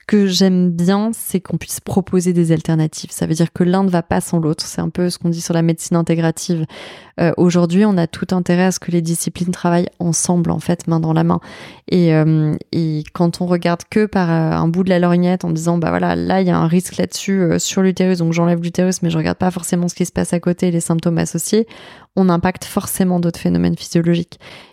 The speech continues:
Et moi, j'aime bien l'idée que les femmes, euh, voilà, puissent avoir des traitements naturels, euh, qui conviennent à toutes les phases de la vie, même quand on est sous chimio ou après un traitement, euh, lourd,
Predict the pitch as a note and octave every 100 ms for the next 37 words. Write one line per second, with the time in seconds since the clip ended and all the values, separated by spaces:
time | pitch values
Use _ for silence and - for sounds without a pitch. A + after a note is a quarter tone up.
0 | - F3 F#3+ F#3 F3 F#3+ F#3+ F3 G3 G3
1 | F3 - G3 F#3 E3+ F3 E3+ - - E3+
2 | E3 E3 F3 F3 F3 D#3+ - F3+ F#3+ G3
3 | F3 E3+ - - _ - - F3+ F3 E3+
4 | E3 - F3+ F#3 E3+ E3 D#3+ F3+ G3+ F3
5 | D#3+ D#3+ D#3 D#3 D#3 - E3 - E3+ F3
6 | F#3 G3 F#3+ F3+ E3 - E3+ D#3+ - -
7 | F3+ F3 D#3+ E3 G3 A#3 G#3